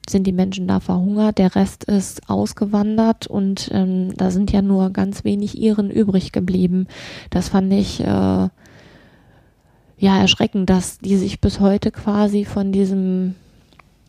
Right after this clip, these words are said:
Menschenschwund nicht wirklich erholt haben. Das war sehr interessant.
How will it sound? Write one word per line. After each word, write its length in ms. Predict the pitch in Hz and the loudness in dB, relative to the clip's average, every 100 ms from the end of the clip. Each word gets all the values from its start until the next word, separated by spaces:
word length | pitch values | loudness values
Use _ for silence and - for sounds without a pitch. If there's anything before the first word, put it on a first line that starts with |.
| - | -2
Menschenschwund 1080 | 190 190 214 - 208 - - 208 233 254 - - | 2 2 0 -4 -4 -4 -2 0 0 -2 -6 -4
nicht 500 | 190 202 - 226 208 | -2 -2 -4 -4 -2
wirklich 360 | 202 - 208 | -2 -2 -2
erholt 460 | - 202 202 202 185 | 0 2 2 0 0
haben. 400 | 180 180 175 180 _ _ - - _ _ _ _ _ - - _ _ - - _ | 0 2 0 -4 _ _ -20 -20 _ _ _ _ _ -20 -20 _ _ -20 -20 _
Das 160 | - 214 | -10 -4
war 120 | 180 | 0
sehr 180 | 190 196 | 0 0
interessant. 580 | 185 190 - 185 165 | -2 -2 2 2 0